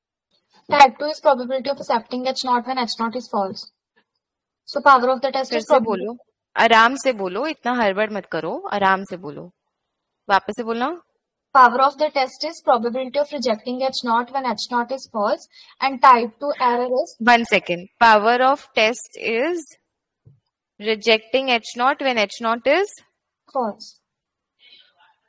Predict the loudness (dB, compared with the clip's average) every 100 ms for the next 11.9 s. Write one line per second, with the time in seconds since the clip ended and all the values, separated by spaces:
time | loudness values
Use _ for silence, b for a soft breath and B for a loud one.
0 | _ _ _ _ _ _ -10 -6 0 0
1 | 4 4 6 4 0 0 0 0 0 -4
2 | -2 -2 -2 -6 0 0 0 -2 -2 0
3 | -4 -4 -6 -4 -4 -10 -20 _ _ _
4 | _ _ _ _ _ _ _ _ 0 2
5 | 2 -2 -4 -4 -2 -2 -4 -8 _ _
6 | 2 2 2 -8 -10 _ _ _ _ _
7 | _ _ _ _ _ _ _ _ -4 2
8 | 4 2 -4 -6 -10 _ _ _ _ _
9 | _ _ _ _ _ _ _ _ _ _
10 | -10 -8 -8 -10 -12 -14 -4 -4 -4 -8
11 | -4 -4 -4 -6 -6 -6 -10 -10